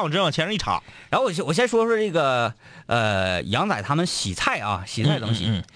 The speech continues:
Speaker 2: 一大捆子油麦菜，
Speaker 1: 嗯，嗯。
Speaker 2: 拿出来，扑通一刀切，
Speaker 1: 嗯。
Speaker 2: 直接给根部全部切掉之后，
Speaker 1: 对，对，对。
Speaker 2: 这不都，都成散叶了？
Speaker 1: 对，对。
Speaker 2: 不管浪不浪费，什么还，还往下掰呀？我觉得啊，
Speaker 1: 嗯。
Speaker 2: 他们洗菜的时候，
Speaker 1: 嗯。
Speaker 2: 不滴麻辣烫。
Speaker 1: 嗯。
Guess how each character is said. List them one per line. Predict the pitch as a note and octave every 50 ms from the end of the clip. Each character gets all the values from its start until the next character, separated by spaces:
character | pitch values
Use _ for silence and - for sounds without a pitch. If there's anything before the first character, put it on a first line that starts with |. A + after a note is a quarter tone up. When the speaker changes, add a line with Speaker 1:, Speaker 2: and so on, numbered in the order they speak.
| - - - - -
Speaker 2:
一 | C3 F#3+
大 | C4+ A#3+ -
捆 | - A#2+
子 | A2 B2
油 | C3 D#3
麦 | G#3+ A#3
菜， | G3 A#3+ C4 - -
Speaker 1:
嗯， | D3 D3 C#3+ A#2 A2+ A2+ A2
嗯。 |
Speaker 2:
拿 | A#2 C#3 G#3 G#3+
出 | A#3 B3
来， | E3+ D3+ D3 - - - _ _
扑 | - - E4
通 | D4+ D4+ D#4+ D#4+ D#4+
一 | D#4
刀 | C#4 C4 B3+
切， | A3+ F#3 G#3 G3 G3+ -
Speaker 1:
嗯。 | - D#3+ D#3+ C3+ G2
Speaker 2:
直 | - F#3 A3+
接 | A#3+ C4+ B3
给 | D#3+ C3 G#2+
根 | - G3+ G3+
部 | G#3 G#3 F3
全 | - D#3
部 | F#3 G3+
切 | F#3+ G3+ F#3+
掉 | G3 A3+ F#3
之 | G3 F#3+
后， | E3
Speaker 1:
对， | C#3 C3+
对， | C#3 C#3+ B2
对。 |
Speaker 2:
这 | A2 F3
不 | E3
都， | C#3+ E3 F#3
都 | - - D#3+ F3+
成 | G3+ G3+
散 | - A#2 A#2
叶 | E3 G3
了？ | D#3+ G#2 F2+ F#2 G#2+
Speaker 1:
对， | B2 A#2+
对。 |
Speaker 2:
不 | A2 -
管 | - -
浪 | D#3 D#3+
不 | C#3+ C#3+
浪 | D3+ C3+ A#2+
费， | C3+ -
什 | - - A#2
么 | - - -
还， | - B3 B3 - - - - -
还 | - G#3 A3+
往 | F3 A#2
下 | B2+ E3+
掰 | - - C#3 A#2+ A#2
呀？ | A#2 - - _ _ - - - - - - _
我 | - C#3 D#3 B2+ G2+ G#2
觉 | - A#2 C3 F#3
得 | G#3 -
啊， | - B2+ B2 C3+
Speaker 1:
嗯。 | C#3+ D3 A#2+ F2+ - -
Speaker 2:
他 | - - G3
们 | G3+ G#3
洗 | - - G#2
菜 | G2+ D3+ C#3+
的 | A2 G2
时 | F#2+ F2
候， | F#2 - -
Speaker 1:
嗯。 | A#2 A#2+ G#2+ - - _ _
Speaker 2:
不 | - -
滴 | D#3 F#3
麻 | F3 C3 G2 F#2+
辣 | A2+
烫。 | A2 A#2+ C3 - - _ _ -
Speaker 1:
嗯。 | D3+ D#3+ D3 A2+ F2+